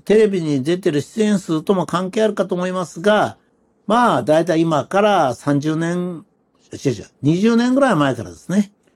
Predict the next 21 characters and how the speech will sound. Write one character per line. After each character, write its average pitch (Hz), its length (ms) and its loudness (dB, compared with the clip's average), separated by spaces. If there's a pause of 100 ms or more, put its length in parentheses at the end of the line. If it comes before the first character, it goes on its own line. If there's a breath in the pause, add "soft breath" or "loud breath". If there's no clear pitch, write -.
(240)
二 156 120 -4
十 208 160 2
年 208 160 2
ぐ 208 80 2
ら 190 100 2
い 143 60 2
前、 139 300 0
僕 156 180 -2
の 131 200 0 (120)
年 123 220 -4
で 135 80 0
言 139 80 2
え - 20 2
ば 123 100 -2
六 131 220 -4
十 180 100 -2
五 180 140 2
歳 196 220 2
ぐ 202 100 2
ら 139 80 2
い。 - 160 -14